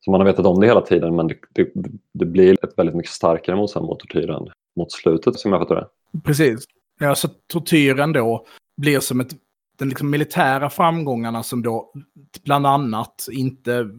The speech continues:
Speaker 2: absolut inte majoritet fransmän gör mycket andra saker som är korrekta ur en upprorsbekämpningsperspektiv i Algeriet. Men tortyren slår hårt tillbaka. Alltså den,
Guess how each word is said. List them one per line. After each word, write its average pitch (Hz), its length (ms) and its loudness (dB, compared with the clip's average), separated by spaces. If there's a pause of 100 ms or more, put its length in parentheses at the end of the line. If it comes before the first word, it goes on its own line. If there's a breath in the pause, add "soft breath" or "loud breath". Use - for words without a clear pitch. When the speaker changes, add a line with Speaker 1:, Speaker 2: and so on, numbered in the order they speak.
(160)
Speaker 2:
absolut 127 400 -8
inte 117 160 -10
majoritet 120 420 -4
fransmän 120 420 -4
gör 117 60 -4
mycket 120 240 -2
andra 120 220 -2
saker 123 320 -4
som 113 200 -4
är 110 200 -6 (160)
korrekta - 600 -4
ur 120 180 2
en 117 100 -4
upprorsbekämpningsperspektiv 117 1500 -8 (440 soft breath)
i 127 100 0
Algeriet. 110 520 -4 (460)
Men 120 280 0
tortyren 120 520 -4
slår 113 400 -4 (100)
hårt 113 340 -8 (100)
tillbaka. 131 640 -2 (220)
Alltså 117 340 -6 (320)
den, 117 280 -2